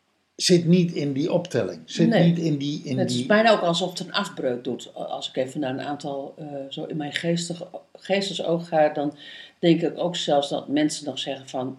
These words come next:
Speaker 2: "Dat doet afbreuk."
Speaker 1: Ja, en, en grappig genoeg, eh, dus commercieel denken of commercieel bezig zijn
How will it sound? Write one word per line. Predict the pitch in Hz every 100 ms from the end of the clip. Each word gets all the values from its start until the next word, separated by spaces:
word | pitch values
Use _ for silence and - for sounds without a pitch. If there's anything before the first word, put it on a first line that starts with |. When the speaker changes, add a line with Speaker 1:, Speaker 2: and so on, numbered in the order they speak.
| _ -
Speaker 2:
"Dat | 143
doet | 156 147
afbreuk." | 143 - 123 98 - _ _ - - - _
Speaker 1:
Ja, | - 165 -
en, | 165 147 - -
en | 135 123 -
grappig | - - 170 190 170 -
genoeg, | 123 135 170 170 - -
eh, | - 113 107 98 95
dus | 110 - - - _ -
commercieel | 123 117 - - 123 139 131
denken | 131 143 160 -
of | 117 - -
commercieel | 113 107 - - 123 101
bezig | 95 110 131 139 -
zijn | 131 135 190 196